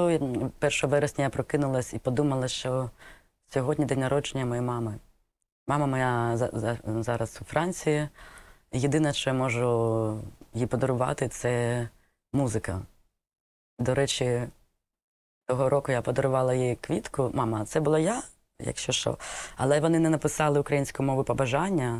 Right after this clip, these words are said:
Я написала українською мовою, тому без побажання ти так не знала, що це я. Але я вирішила, цього року ніяких квітів. Я краще трек. І я вирішила записати трек, але з моїми панічними атаками перед записом з-,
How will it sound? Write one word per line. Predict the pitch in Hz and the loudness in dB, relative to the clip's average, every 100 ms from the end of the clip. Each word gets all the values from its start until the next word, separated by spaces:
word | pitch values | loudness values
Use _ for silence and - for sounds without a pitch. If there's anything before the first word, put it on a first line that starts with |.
| - | -6
Я | 113 | -6
написала | 117 - - 123 | -6 -6 -4 -2
українською | - 123 - 123 | -2 -4 -2 -4
мовою, | 147 147 | -2 -4
тому | - 120 117 | -2 -2 -2
без | 117 | -4
побажання | - 117 127 151 127 | -2 0 0 0 -2
ти | - | -4
так | - 127 | -6 -6
не | 113 | -4
знала, | 131 127 | -4 -4
що | - | -6
це | - 127 | -6 -6
я. | - - - - - - | -8 -14 -16 -16 -20 -4
Але | 131 165 | 0 2
я | 170 151 | 2 0
вирішила, | 139 160 135 - 120 | 0 0 0 0 0
цього | 208 214 | 2 2
року | 285 208 | 2 2
ніяких | 208 214 220 | 2 2 0
квітів. | - - - - - - - | -2 -4 -6 -10 -16 -16 -8
Я | - | -6
краще | - 233 - | -2 0 0
трек. | - - - - _ - - - | 0 0 -2 -12 _ -20 -18 -6
І | 135 | -2
я | 202 | 2
вирішила | 214 214 208 185 175 160 151 143 139 131 127 123 120 | 4 2 2 2 2 4 2 2 0 0 0 -2 -2
записати | 127 139 - 139 120 | -2 -2 -2 -2 -2
трек, | - 101 - | -2 -2 -2
але | 127 123 120 117 113 | 0 2 2 2 0
з | |
моїми | 127 120 | -2 -2
панічними | - 127 - 127 | -2 -2 0 -2
атаками | 120 123 - 117 | 0 0 0 -2
перед | 113 120 120 | 0 0 0
записом | 147 - - 123 - - - - - | -2 -4 -4 -4 -6 -18 -20 -20 -14
з-, | - | -12